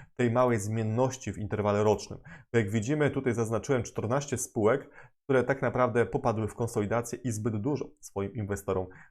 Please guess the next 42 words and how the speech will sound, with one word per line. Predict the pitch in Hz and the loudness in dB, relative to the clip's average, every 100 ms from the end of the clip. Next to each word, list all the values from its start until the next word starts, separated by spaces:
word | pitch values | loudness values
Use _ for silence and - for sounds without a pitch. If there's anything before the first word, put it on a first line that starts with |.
| - | -4
nie | 117 | 0
dały. | 123 131 92 - | 4 6 6 2
Czy | - | -6
to | 101 | -2
zarobić, | 104 127 123 - - - - | 2 2 2 -4 -8 -20 -14
czy | 117 | -6
to | 110 101 92 | -2 -2 -2
nie | 107 | -4
wygenerowały | 104 104 104 101 101 | -2 -2 0 0 0
zbyt | 98 104 | 0 -4
dużej | 104 104 101 - | -4 -4 -4 -6
straty. | - - 117 117 - | -10 -4 2 2 0
Z | 98 | -4
bardziej | 107 139 139 | 0 0 0
znanych | 110 131 110 | 0 -2 -2
spółek, | - 135 95 - - - | 0 2 2 -2 -18 -16
które | - 117 | -4 0
można | 117 117 | 0 0
powiedzieć | 107 107 110 101 | -2 -2 -2 -4
zachowały | 101 107 113 104 | -4 0 2 2
się | 113 - - - 110 | -2 -6 -8 -12 -2
dosyć | 120 123 - - | 0 0 -4 -8
stabilnie, | - - 107 110 104 101 | -8 -2 -2 0 0 -2
o | |
tak | 101 - | -4 -4
to | |
nazwijmy, | 101 95 101 143 135 - - | -4 -4 -2 0 0 -4 -12
to | - | -2
na | 147 | 0
przykład | - 123 104 | 0 -2 -2
Creepy | - 107 101 | -4 -6 -2
Jar, | 104 98 - | 0 -2 -2
Archicom, | 107 107 107 - 95 - - - | -2 -2 -4 -4 -6 -8 -20 -8
Wistula, | 107 117 - 156 98 | -4 -2 2 2 4
Boś, | 98 135 143 - - - 107 101 | 4 4 2 -4 -16 -12 -8 -4
A | - | -2
B | 107 | -2
P | 101 | 0
L | 104 101 | 0 0
czy | - 98 | -4 -8
Stal | - 98 | -6 -6
Produkt. | 90 107 101 98 - | -2 0 0 -2 -6